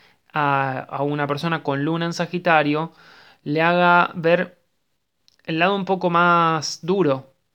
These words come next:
de la, más realista de la vida. "Che, me parece que tenés que hacerte cargo de esto. Tenés que tomar responsabilidad, porque no es algo que te incluya o que te implique solamente a vos,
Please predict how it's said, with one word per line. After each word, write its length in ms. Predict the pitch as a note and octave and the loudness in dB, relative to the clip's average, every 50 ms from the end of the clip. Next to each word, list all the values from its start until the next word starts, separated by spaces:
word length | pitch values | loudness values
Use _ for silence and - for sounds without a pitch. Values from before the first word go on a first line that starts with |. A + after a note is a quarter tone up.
| _ _ | _ _
de 180 | - D#3 D3+ | -6 -4 0
la, 140 | C#3+ C#3 C#3 | 0 2 0
más 180 | C#3 D3+ F3 F3 | 0 0 0 2
realista 540 | F#3 E3+ D#3 E3 G3 F#3 F3+ - - C#3 C3+ | 2 2 2 2 0 0 -2 -2 -2 0 2
de 100 | C3+ C#3 | 2 4
la 120 | C#3+ D3 | 4 2
vida. 220 | D3+ D3+ D3 D3 | 2 0 -2 -4
"Che, 340 | D3 - F#3 F#3 F#3 F#3 - _ _ _ _ _ _ _ | -2 -2 -2 -2 -2 -4 -10 _ _ _ _ _ _ _
me 80 | - C#3+ | -2 0
parece 200 | E3+ F#3+ F#3 G#3 | 0 0 2 0
que 100 | G3 F3 | -2 0
tenés 220 | F3 F3+ F#3 F3+ | 0 -2 0 0
que 60 | - | -2
hacerte 360 | F3 - - F#3 F3+ D3+ D3+ | -2 2 2 0 2 0 0
cargo 360 | C#3+ D3+ C#3 C#3 C3+ C3 C3 C3 | 0 2 2 2 0 0 -2 -2
de 100 | C3 C3+ | -4 -4
esto. 340 | C3 C3 - - A#2+ A2 - _ _ _ _ _ _ _ _ _ _ - - - _ _ _ _ _ _ _ _ | -6 -8 -12 -14 -14 -14 -18 _ _ _ _ _ _ _ _ _ _ -20 -20 -20 _ _ _ _ _ _ _ _
Tenés 220 | - D3 D#3 F3+ F3+ | -8 -2 -2 0 0
que 120 | F3+ F#3 | 0 2
tomar 320 | D3+ F3+ E3+ E3+ E3 E3 E3 | 4 4 4 4 2 2 2
responsabilidad, 880 | D#3+ C#3+ - D3 D3 C#3+ C#3+ D3+ C#3 C#3 C#3+ D3 D3 D3 C#3+ C#3+ C#3 | 0 -2 -4 -4 -4 -4 -2 -2 -2 -2 0 0 0 2 0 0 -2
porque 280 | - C#3 C#3 C#3 D3 | -4 -8 -6 -6 -6
no 140 | D3 D#3+ F3+ | -4 -2 -2
es 140 | F#3+ F3+ - | -2 0 0
algo 280 | F3+ F3 F3 E3+ D#3+ D3 | 0 0 0 0 0 -2
que 100 | D#3 D3 | -4 -6
te 100 | D3 D3 | -4 -6
incluya 580 | D3 C#3+ D#3+ D#3 D3+ - D#3 D3+ D#3 D#3 - - | -6 -4 -4 -6 -4 -2 -2 -2 -2 -2 -4 -8
o 100 | - - | -12 -10
que 100 | - C#3+ | -8 -6
te 80 | C3+ C#3 | -6 -6
implique 380 | C#3+ C#3 D#3+ D#3+ D#3 D#3 D3+ | -6 -4 -4 -4 -2 -2 -4
solamente 560 | D3 - E3+ E3 E3 D#3 D3 D3 D3+ D3 D3+ | -2 -2 -2 0 0 0 0 -2 -4 -2 0
a 60 | C#3+ C#3 | 2 2
vos, 400 | C#3 D3 D#3 E3+ - - - | 4 4 2 2 0 -6 -16